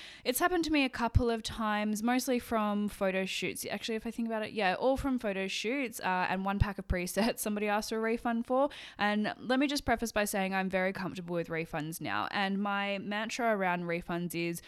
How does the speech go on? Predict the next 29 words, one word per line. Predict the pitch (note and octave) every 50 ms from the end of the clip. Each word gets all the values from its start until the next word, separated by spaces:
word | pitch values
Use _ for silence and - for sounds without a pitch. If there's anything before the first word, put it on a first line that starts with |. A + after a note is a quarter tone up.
| - - - - _ _
that | F#3 F#3 F3+ F3+ -
customers | - - G#3 G3+ - G#3 G3+ G3 F3+
are | F3+ A2
always | F#3 G3+ G3+ G3 F#3+
right, | F3+ F3+ G3+ A#3 - -
whether | F#3 F3+ F3 E3+ F3 F3+
they | E3 F3+ E3+ E3+
are | E3+ E3
right | E3+ E3 E3 E3+
or | F3+ F3
wrong. | E3 E3 E3 F3+ G#3 A3 A3+ - -
<laughs> | - - D#3 - F3+
The, | F#3 F#3+ - -
the | G#3 F#3+ F#3+
whole | F#3+ F#3 F3 E3+
thing | - F3+ F3+
is | F3+ E3+
that | F3+ E3
they | - F3+ F3 F#3+
are | -
always | - G#3+ A3 A3 G#3 -
right. | F#3 F3 F3 -
And | - F3+
I | F3
would | F3+ F#3 - -
rather | E3+ E3+ E3+ F#3+ F#3+ G3+ A3+ C4 A#3 G#3 E3+ C#3+ B2+ F3 - - - - - _ _
leave | F#3+ G3 G3 G3 G#3+ G3+ -
someone | - G#3 G3 F#3+ F#3 F3+ F3+ F#3 F3+
with | F3+ F3+ F3+ F3+ E3+